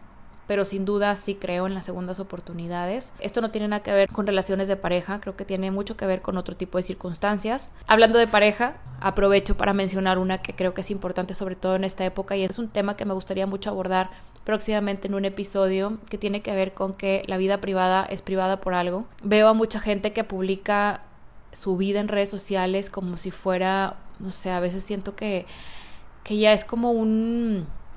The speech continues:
como si todos fuéramos artistas y todos quisiéramos que la gente se enterara de nuestra vida a diestra y siniestra, y a veces no nos ponemos a pensar que hay gente malintencionada afuera que usa la vida de los demás para, para generar chismes o meter cizaña o criticar o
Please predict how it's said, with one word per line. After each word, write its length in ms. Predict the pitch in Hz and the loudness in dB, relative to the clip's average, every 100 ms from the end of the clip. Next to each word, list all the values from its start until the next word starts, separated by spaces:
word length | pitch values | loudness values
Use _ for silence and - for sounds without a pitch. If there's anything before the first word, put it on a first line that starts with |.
| - | -6
como 120 | 202 | -4
si 80 | 208 | 0
todos 260 | 220 233 | 0 2
fuéramos 380 | - 247 247 247 | 2 0 0 0
artistas 640 | 208 208 214 208 226 226 226 | -2 0 -2 -2 0 0 -2
y 40 | |
todos 240 | 190 196 202 | -4 -4 -4
quisiéramos 480 | - 208 202 214 | -6 -4 -2 -2
que 120 | 214 196 | -4 -6
la 80 | |
gente 240 | 185 185 185 | -4 -6 -6
se 40 | |
enterara 320 | 208 196 190 | -6 0 2
de 80 | 196 | 2
nuestra 300 | 208 - 185 | 0 -4 -4
vida 260 | 185 190 202 | -2 0 0
a 20 | |
diestra 300 | 202 190 - | 0 -2 -6
y 40 | |
siniestra, 600 | 208 185 185 185 - 196 - | -8 -6 -6 -6 -4 -6 -6
y 260 | 196 185 | -6 -4
a 60 | 185 | -4
veces 220 | 180 208 | -4 -4
no 80 | 208 | -4
nos 140 | 208 | -4
ponemos 440 | - 196 190 196 202 | -6 -6 -4 -4 -6
a 120 | 202 | -8
pensar 400 | 190 185 185 190 | -8 -4 -4 -4
que 220 | 202 196 - - - - | -6 -6 -8 -14 -14 -6
hay 120 | 190 190 | -2 0
gente 340 | 202 196 208 | 0 0 0
malintencionada 840 | 226 220 202 190 180 180 180 180 185 | 0 0 -2 -4 -2 -2 0 2 0
afuera 520 | - 190 190 190 190 | 0 2 4 2 0
que 380 | 190 185 180 180 | 0 2 4 2
usa 420 | 185 - 190 190 | -2 -2 0 0
la 120 | 180 | 0
vida 180 | 180 185 | 0 2
de 60 | 185 | 2
los 120 | 185 | 0
demás 300 | 180 175 175 | -2 -2 -4
para, 400 | 180 185 180 170 - - - - | -2 0 0 -2 -10 -18 -20 -4
para 160 | 285 294 | 0 2
generar 340 | 247 226 208 | 4 4 2
chismes 560 | - 254 220 220 220 208 | -2 -2 0 -2 -2 -2
o 40 | |
meter 300 | 185 - 196 | -4 -4 -4
cizaña 840 | 196 170 190 185 185 185 175 175 - | -4 -6 -2 -2 -2 -2 -2 -2 -2
o 80 | |
criticar 800 | 175 175 165 - 190 190 190 185 - | -4 -6 -10 -6 0 4 4 4 0
o 320 | 185 175 170 | -2 -2 -2